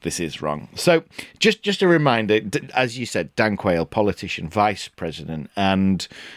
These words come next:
every now and then would just say something. I remember famously Bush sort of saying, uh, this is Junior, sort of mi-, messing up the, you fool me,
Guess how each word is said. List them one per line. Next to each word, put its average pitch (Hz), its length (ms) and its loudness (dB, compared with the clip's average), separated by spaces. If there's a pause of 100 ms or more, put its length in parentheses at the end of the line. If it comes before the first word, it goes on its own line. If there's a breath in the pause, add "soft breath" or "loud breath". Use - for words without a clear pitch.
(100)
every 175 240 4
now 151 160 6
and 139 140 2
then 120 180 4
would 101 140 0
just - 180 -2
say 110 220 4
something. 104 340 0
I 156 40 6
remember 208 340 4
famously 175 640 4
Bush - 420 2
sort 131 200 4
of - 100 -8
saying, 110 540 2 (600 loud breath)
uh, 117 100 2 (100)
this 127 200 0
is 101 220 -6 (280)
Junior, 110 580 -2 (400 loud breath)
sort 160 200 0
of - 300 -8
mi-, 147 400 6
messing 160 600 2
up 151 200 4
the, 113 460 2 (260 loud breath)
you 117 120 0
fool 165 440 6
me, 139 480 2